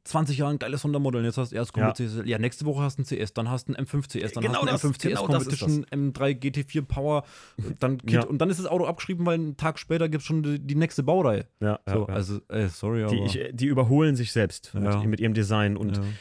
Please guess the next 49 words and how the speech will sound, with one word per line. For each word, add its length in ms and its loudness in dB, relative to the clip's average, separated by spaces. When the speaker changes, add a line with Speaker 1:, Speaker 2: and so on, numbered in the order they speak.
Speaker 2:
überholen 500 2
dabei, 400 2
finde 260 0
ich, 380 -2
ähm, 400 2
ja, 140 0
wie 40 0
soll 120 2
man 80 2
sagen, 280 0
ein 80 -4
gutes 240 -2
Design 320 2
einfach, 200 0
was 100 2
sie 60 -4
früher 220 0
mal 100 0
alle 120 0
hatten. 200 -4
Speaker 1:
Ja. 140 -4
Speaker 2:
Ja, 140 -4
das 200 -12
ist 160 -12
leider 240 0
Gottes 140 0
Speaker 1:
Also 100 4
ich 20 -12
bin 100 -2
viele 280 0
G-Modelle 480 0
M 180 -2
gefahren 400 -2
Speaker 2:
Hm. 320 -2
Speaker 1:
und 360 0
egal, 400 0
ob 160 -4
er 100 0
von 440 -4
Tuner 300 -4
X 180 -8
oder 100 -2
Y 360 -4
gemacht 280 -4
war, 320 -4
ich 180 -10
fand 200 -6
sie 80 -10
immer 340 -6